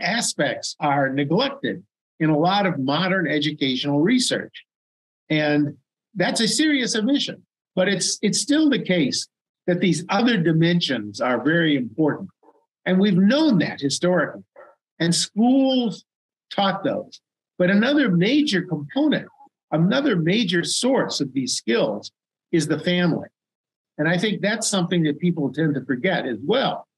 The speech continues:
So the whole idea of skill has gotten kind of attached to schools,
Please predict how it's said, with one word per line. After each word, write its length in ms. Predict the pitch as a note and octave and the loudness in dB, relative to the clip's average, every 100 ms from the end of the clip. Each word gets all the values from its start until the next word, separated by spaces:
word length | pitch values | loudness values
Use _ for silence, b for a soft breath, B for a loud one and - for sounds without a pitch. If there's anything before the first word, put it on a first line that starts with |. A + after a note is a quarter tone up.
| _ _ _ _ _ | _ _ _ _ _
So 260 | - G#3 F#3 | 0 2 2
the 120 | F#3 | 0
whole 340 | F#3 D4 D4 | 2 2 2
idea 400 | A3+ F3+ D#3+ F3+ | 2 0 2 2
of 80 | C#3+ | 0
skill 720 | - - - G#3+ E3+ A2 G2 _ _ _ - | -4 -6 -2 0 0 -2 -8 _ _ _ -6
has 120 | D#3+ | -4
gotten 340 | D#3 G3+ F#3+ E3+ | -2 -2 -2 -2
kind 200 | F3+ D#3+ | 0 0
of 80 | |
attached 520 | C#3 C#3 F#3+ F3+ F3+ - | -2 -4 -4 -2 -2 -2
to 80 | |
schools, 680 | C#3+ - G3+ B3 F#3+ A#2+ A2 | -2 -2 2 2 4 0 -4